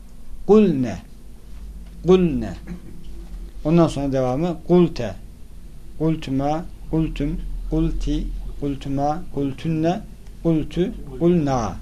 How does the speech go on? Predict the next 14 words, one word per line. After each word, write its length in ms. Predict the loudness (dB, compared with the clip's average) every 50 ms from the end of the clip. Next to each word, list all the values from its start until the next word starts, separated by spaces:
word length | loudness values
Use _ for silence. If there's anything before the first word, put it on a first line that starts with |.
| -10 -10 -10 -10 -10 -8
diye 200 | -6 -4 -4 -2
devam 280 | -2 -2 -2 -2 -4 -4
eder. 240 | -2 -2 -2 -2 -2 -4 -6 -6 -6 -2 2
Burada 240 | 2 4 4 4 4
da 40 | 4
onu 140 | 4 4 2
anlatmış. 600 | 0 -2 -2 -4 -6 -6 -6 -6 -6 -6 -8 -8 -8 -10 -10 -8 -8 -10 -10 -10 -12 -12 -4 6
Gale 380 | 12 12 12 12 12 12 10 8
gibi 320 | 6 4 2 0 0 -2 0 8
gamede, 640 | 12 12 12 12 12 12 10 6 2 -2 -4 -6 -6 -10 -14 -16 -4
gaveme. 520 | 0 2 4 6 4 4 2 0 -2 -4 -8 -12 -16 -18 -18 -20 -18 -16 -16 -16 -16 -16 -16 -16 -16 -18 -18 -16 -16 -16 -16 -16 -18 -18 -18 -18 -16 -14 -12
Efendime 360 | -10 -6 -4 -4 -4 -4 -4
söyleyeyim, 320 | -6 -6 -6 -4 -4 -2 0
zare, 520 | 4 6 10 10 10 10 8 4 0 -4